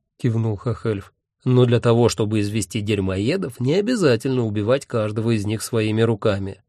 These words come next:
«А как же тогда?» удивился я. «Дерьмоеды едят что? Дерьмо!» торжественно провозгласил Хехельф. «Правда?»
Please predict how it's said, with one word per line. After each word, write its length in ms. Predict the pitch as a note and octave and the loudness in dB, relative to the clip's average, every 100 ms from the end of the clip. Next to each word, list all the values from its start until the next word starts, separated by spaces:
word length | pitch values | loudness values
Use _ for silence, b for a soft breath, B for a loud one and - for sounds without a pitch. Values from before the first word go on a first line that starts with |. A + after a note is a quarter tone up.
| _ _ _ _ | _ _ _ _
«А 120 | - | -2
как 180 | A#2 G2 | -2 -2
же 140 | G2 | -4
тогда?» 420 | G#2 G2+ G2+ F2+ _ _ - | -4 -4 -6 -8 _ _ -6
удивился 560 | G#2 G#2+ G2+ F#2+ - | -4 -2 -4 -6 -8
я. 220 | G2 F#2+ - _ _ _ _ _ - | -8 -10 -14 _ _ _ _ _ -8
«Дерьмоеды 680 | A2 A2+ A2 A2 A2 G#2 G#2 | -2 0 2 2 2 2 0
едят 480 | G2+ G2+ G2+ F2 - | -2 -2 -2 -4 -12
что? 520 | - - G#2 E3+ F#3+ _ _ _ _ - | -14 -4 2 2 0 _ _ _ _ -12
Дерьмо!» 840 | G2 G#2+ D#3+ F3+ A2 G#2+ A2 - _ _ _ _ | -4 2 4 4 4 6 4 2 _ _ _ _
торжественно 760 | B2+ G2+ G2 C#3+ - E3 F3 | 0 2 0 0 0 -4 -2
провозгласил 720 | F3 C#3+ A#2 G#2+ A2+ - A2 | 0 0 0 0 -2 -2 -6
Хехельф. 600 | G2+ A#2+ - G2 F2 - _ _ _ _ _ _ | 0 -2 0 -6 -8 -18 _ _ _ _ _ _
«Правда?» 800 | - F2+ F#2+ A2+ G3+ C4 C#3 | -10 -8 2 2 4 2 -2